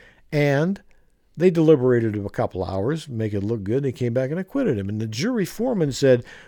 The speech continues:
"Well, we don't s-, uh, so he lied. We don't see any re-, he should have never been indicted in the first place." When your justice system, quote unquote, get, becomes that corrupt, you have a serious, serious problem. Because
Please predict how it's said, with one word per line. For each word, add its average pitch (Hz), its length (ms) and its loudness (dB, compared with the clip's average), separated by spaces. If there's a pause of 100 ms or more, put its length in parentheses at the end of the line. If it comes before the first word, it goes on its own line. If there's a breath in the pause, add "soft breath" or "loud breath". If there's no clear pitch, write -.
(120 loud breath)
"Well, 339 400 2 (220 loud breath)
we 320 180 6
don't 240 220 4
s-, - 100 -4
uh, 240 220 -2
so 190 260 2
he 104 240 0
lied. 98 420 -6
We 196 500 -2
don't 220 200 2
see 113 300 -2
any 160 280 0
re-, 135 240 0
he 190 140 -2
should 202 200 0
have 151 100 2
never 151 260 0
been 131 160 -2
indicted 117 420 -2
in 95 60 -6
the 90 80 -8
first - 360 -16
place." - 360 -20 (1080 loud breath)
When 175 340 6
your 147 200 4
justice 117 760 -2
system, - 500 -10
quote 87 240 -6
unquote, 78 380 -10
get, 120 240 -2
becomes 107 500 -4
that 143 340 -4 (100)
corrupt, 113 800 -2 (920 soft breath)
you 175 280 2
have 98 180 0
a - 140 -12
serious, - 1080 -2
serious 135 640 0
problem. 101 240 -6
Because 180 260 0